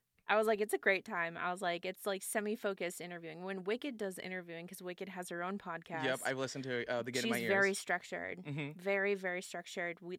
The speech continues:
Speaker 1: she does not deviate, at least in my opinion, she does not deviate. But this is way more laid back.
Speaker 2: Mm-hmm.
Speaker 1: And it's,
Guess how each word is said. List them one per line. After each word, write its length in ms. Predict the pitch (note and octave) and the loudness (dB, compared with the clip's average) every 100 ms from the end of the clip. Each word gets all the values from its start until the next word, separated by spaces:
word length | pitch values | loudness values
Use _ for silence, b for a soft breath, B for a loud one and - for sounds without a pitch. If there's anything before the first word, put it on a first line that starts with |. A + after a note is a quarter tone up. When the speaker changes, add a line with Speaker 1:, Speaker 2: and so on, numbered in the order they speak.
| - | -10
Speaker 1:
she 260 | - G#3+ G3 | -8 -6 -4
does 260 | F3 F#3 | -4 -4
not 220 | F#3+ G3 F#3+ | -2 -6 -6
deviate, 340 | F#3+ F3+ F3 | -6 -4 -4
at 120 | E3+ | -4
least 260 | E3 F3 - | -4 -6 -6
in 160 | F3+ | -6
my 140 | F3 F3 | -4 -6
opinion, 420 | F3 F3 E3+ E3+ | -6 -8 -8 -10
she 120 | - | -10
does 120 | E3+ F#3 | -10 -8
not 160 | F3 | -8
deviate. 360 | F3 E3+ D#3+ D#3+ | -8 -8 -6 -4
But 120 | D#3 - B B | -6 -8 B B
this 200 | G3+ G#3 | 2 2
is 160 | A#3 F#3+ F3 | 0 -4 -4
way 160 | F3 F3+ | -4 -2
more 220 | G3+ G#3 | 0 0
laid 200 | F3 E3 | -2 -6
back. 320 | C#3+ D3 - - | -6 -8 -10 -8
Speaker 2:
Mm-hmm. 240 | C#3+ C#3+ F3 - | -4 -4 -8 -2
Speaker 1:
And 80 | G#3+ | 2
it's, 260 | A3 - | 2 0